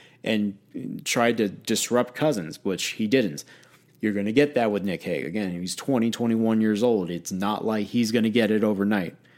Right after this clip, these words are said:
So you deal with those growing pains. We knew that going in. Shea Theodore, without question, the best defenseman on this team.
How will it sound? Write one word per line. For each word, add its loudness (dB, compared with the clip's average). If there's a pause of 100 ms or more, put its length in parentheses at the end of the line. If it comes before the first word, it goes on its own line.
(320)
So -2
you 0
deal 4
with 4
those 4
growing 4
pains. -6
We -6
knew 0
that 2
going 0
in. -4 (880)
Shea 2
Theodore, 4
without 2
question, 0
the -2
best -2
defenseman -2
on -2
this -6
team. 0